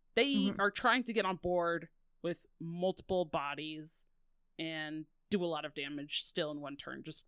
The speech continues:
Speaker 1: from the board. It's just not from hand. So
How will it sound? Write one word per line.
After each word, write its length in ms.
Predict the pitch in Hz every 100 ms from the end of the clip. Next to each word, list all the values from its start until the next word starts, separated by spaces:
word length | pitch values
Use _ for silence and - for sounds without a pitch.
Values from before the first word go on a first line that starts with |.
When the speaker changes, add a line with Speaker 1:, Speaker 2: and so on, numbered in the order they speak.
| -
Speaker 1:
from 260 | 160 143
the 80 | 143
board. 400 | 143 - - - _ _ _ -
It's 100 | -
just 160 | 156 -
not 180 | 143
from 180 | - 147
hand. 420 | 143 143 120 180 - _ _ _ _
So 280 | - 196